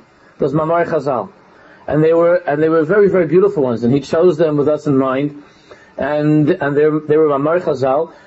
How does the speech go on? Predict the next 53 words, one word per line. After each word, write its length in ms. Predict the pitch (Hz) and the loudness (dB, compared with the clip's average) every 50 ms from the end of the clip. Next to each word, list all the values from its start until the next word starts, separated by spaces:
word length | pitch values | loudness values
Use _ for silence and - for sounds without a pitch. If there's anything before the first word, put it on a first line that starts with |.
| _ _ - | _ _ -4
that 120 | 156 156 | -2 0
became 320 | - 175 - 208 226 196 | 0 -2 -2 -2 -4 -4
part 240 | - - - - 233 | -4 -4 -4 -2 -2
of 80 | 196 - | -2 0
who, 280 | - 202 220 240 - - | 2 2 2 0 0 -2
became 340 | 185 190 185 - 214 233 226 | -4 -4 -2 -2 -4 -4 -4
part 240 | - 208 226 254 | -4 -4 -2 -2
of 100 | 226 190 | 0 0
our 120 | 214 202 190 | -2 -2 -4
consciousness. 680 | - - 202 208 196 196 - 151 - - 104 95 - | -6 -6 -6 -6 -4 -4 -4 -4 -2 -2 -4 -2 0
We're 140 | 139 151 151 | 2 2 2
aware 340 | 156 156 160 180 185 185 180 | 2 2 2 2 2 2 0
of 120 | 151 113 | 0 -2
them, 220 | 107 107 107 104 | -2 -4 -2 -2
and 100 | 104 107 | -2 0
they, 200 | 110 117 127 147 | 2 2 2 2
and, 380 | - 135 131 131 - 131 135 - | 0 -2 -2 -4 -4 -6 -4 -4
and 120 | 139 143 | -2 0
they 80 | 151 151 | 0 2
remained 460 | 139 139 139 139 147 156 165 180 160 | 2 2 2 2 2 2 0 0 0
with 120 | 151 143 123 | 0 0 0
us 220 | 127 123 123 - - - - - - - - - - | -2 -4 -6 -10 -18 -20 -20 -20 -20 -20 -20 -20 -8
throughout 320 | - - 156 151 143 135 | -4 -2 0 0 0 0
life. 280 | 131 131 135 170 180 - | 0 0 0 -2 -2 -2
And, 100 | 196 208 | -2 -2
and 260 | 226 - 196 202 214 | -2 -2 -2 -2 -2
if 120 | 196 - | 0 0
you 80 | 175 185 | 2 2
meet 120 | 190 208 | 2 2
any 180 | 220 208 202 202 | 2 2 2 2
of 40 | 196 | 0
the 80 | 208 | 0
Chaver 360 | 190 185 208 226 226 214 185 - | -2 -2 -2 -2 0 -2 -2 -2
from 140 | - 165 | -4 -4
thirty 260 | 160 196 202 202 202 208 | 0 0 0 2 2 2
years 220 | 214 214 196 180 | 2 2 2 2
ago, 340 | 196 160 175 165 170 165 - - - - _ - | 0 0 0 0 -2 -4 -6 -12 -20 -14 _ -4
you 100 | 160 151 | -2 0
can 100 | 165 156 | -2 0
still 220 | - 190 196 185 | 0 0 0 0
say, 240 | - - 202 190 185 | 0 0 0 0 2
you 60 | 165 | 2
know, 120 | 160 170 160 | 0 0 -2
they 160 | 156 170 156 | -2 -4 -6
can 100 | - - | -8 -8
still 360 | - - 214 196 190 180 - - - - - - | -6 -2 -2 0 -2 -2 -4 -10 -18 -20 -20 -20
scream 300 | - - - 180 175 180 | -10 -2 0 0 0 2
at 140 | 185 185 | 0 -2
each 140 | 180 170 170 | -2 -2 -2
other, 120 | 175 151 156 | -2 -2 -2
"That 100 | 165 165 | -2 -2
Maimon 260 | 165 170 170 156 147 | -4 -4 -4 -4 -4
Chazal," 440 | 165 160 185 202 185 170 170 165 | -4 -2 -2 -2 0 -2 -2 -4